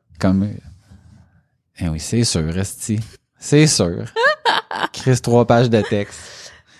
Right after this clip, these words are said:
Speaker 2: Mais <laughs>
Speaker 1: Et comme, t'es
Speaker 2: dans
Speaker 1: là, genre, attends un peu, je vais comme, euh, je
Speaker 2: Non, puis là, en plus, parce qu'on avait pas la même structure, fait que ça m'a gossé, mais OK, fait qu'un de mes objectifs l'année passée, c'était de doubler l'équipe.
Speaker 1: Hmm.
Speaker 2: J'ai pas tout à fait doublé l'équipe, mais un petit peu.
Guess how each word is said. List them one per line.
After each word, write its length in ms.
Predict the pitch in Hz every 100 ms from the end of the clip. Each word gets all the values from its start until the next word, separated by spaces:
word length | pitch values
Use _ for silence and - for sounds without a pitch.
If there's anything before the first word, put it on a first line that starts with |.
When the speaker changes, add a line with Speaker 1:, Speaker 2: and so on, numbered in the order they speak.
| _ _
Speaker 2:
Mais 420 | 226 240 233 160 -
<laughs> 800 | 277 - - - - _ - 180
Speaker 1:
Et 80 | 160
comme, 140 | 175
t'es 120 | 208
Speaker 2:
dans 80 | 285
Speaker 1:
là, 80 | 247
genre, 140 | 202 185
attends 160 | 165
un 60 | 170
peu, 360 | 151 135 139
je 120 | 123 117
vais 240 | 113 107
comme, 420 | 110 104 104 110 120
euh, 220 | 104 101
je 140 | 98 110
Speaker 2:
Non, 540 | 98 95 - 247 320
puis 80 | 294
là, 100 | 339
en 40 | 339
plus, 180 | 349 311
parce 100 | 240
qu'on 80 | 226
avait 100 | 220
pas 100 | 277
la 80 | 247
même 140 | 214
structure, 320 | - 196 240 240
fait 80 |
que 40 | 196
ça 80 | 185
m'a 100 | 190
gossé, 200 | 196 226
mais 180 | 202 -
OK, 220 | 190 214
fait 140 | 190 196
qu'un 120 | 240
de 60 |
mes 100 | 269
objectifs 440 | 226 196 196 247 240
l'année 240 | 196 180
passée, 300 | 185 185 247
c'était 240 | 240 190 180
de 100 | 175
doubler 400 | 165 180 190 202
l'équipe. 440 | 175 - 247 - - _ _ _ _
Speaker 1:
Hmm. 160 | 117 139 - _ -
Speaker 2:
J'ai 140 | 180
pas 120 | 311
tout 100 | -
à 80 | 220
fait 120 | 226
doublé 220 | 208 185 190
l'équipe, 240 | 190 349
mais 80 | 214
un 60 | 180
petit 140 | -
peu. 160 | -